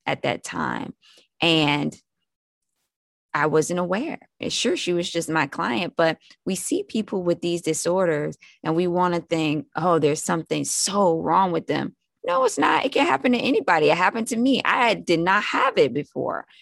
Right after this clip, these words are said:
I didn't do that before, you know? So it can happen to you. So be understanding when people do have things going on, going on mentally.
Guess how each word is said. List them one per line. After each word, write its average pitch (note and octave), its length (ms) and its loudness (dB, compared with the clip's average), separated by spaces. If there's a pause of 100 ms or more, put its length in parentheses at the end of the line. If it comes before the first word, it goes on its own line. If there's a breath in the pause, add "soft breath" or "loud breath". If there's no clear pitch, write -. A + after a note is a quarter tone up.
(220 soft breath)
I - 120 0
didn't C5 200 2
do G#4 100 4
that - 220 4
before, F4+ 480 2 (500 soft breath)
you B3+ 220 4
know? C4 400 2 (540)
So B3+ 560 4 (280)
it C4 240 4
can B3+ 220 2
happen G#3 640 0
to - 240 -6
you. D#3+ 680 -2
So F3 460 4 (420 loud breath)
be B3+ 240 6 (120)
understanding G3 800 2
when E3 200 0
people F#3 520 -2
do A3+ 240 2
have G3 380 0
things F#3+ 340 -2
going F3+ 320 0
on, F#3 280 0 (460)
going F3+ 300 2
on F3 240 2
mentally. E3 520 -2